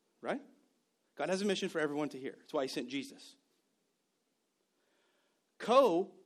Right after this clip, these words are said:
means you and I get to go along on that mission. Do you get this? You, we, we, we're, we don't ha-, you don't have to, you get to. And some of us go, "No, I'm good." It's not been,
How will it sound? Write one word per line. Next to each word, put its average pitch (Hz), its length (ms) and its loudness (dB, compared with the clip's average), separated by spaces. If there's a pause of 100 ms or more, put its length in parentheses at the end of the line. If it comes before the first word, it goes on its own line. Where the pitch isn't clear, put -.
(680)
means 196 320 6
you 254 120 6
and 240 80 6
I 226 140 6
get 226 160 0
to 240 100 6
go 202 240 8
along 196 260 6
on 254 140 8
that 320 180 4
mission. 165 360 -2 (1300)
Do 226 80 4
you 277 60 6
get 226 220 0
this? 262 320 0 (600)
You, 269 120 0
we, 294 220 6
we, 285 300 4
we're, 269 200 2 (100)
we 277 100 2
don't 302 240 6
ha-, - 280 -4 (720)
you 277 180 8
don't 349 220 8
have 320 380 4
to, 240 140 0
you 233 320 6
get - 340 6
to. 127 340 4 (560)
And 196 100 0
some 311 120 6
of 277 80 8
us 254 120 6
go, 214 140 6
"No, 269 280 6
I'm 247 180 4
good." 226 380 8 (840)
It's 196 120 -6
not 233 160 4
been, 233 160 2